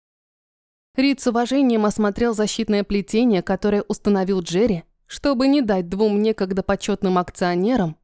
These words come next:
выйти наружу. «До нас дошли слухи, что в Академии неспокойно»,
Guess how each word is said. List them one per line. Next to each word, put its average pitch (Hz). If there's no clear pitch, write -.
выйти 233
наружу. 165
«До 220
нас 254
дошли 220
слухи, 185
что -
в 311
Академии 262
неспокойно», 214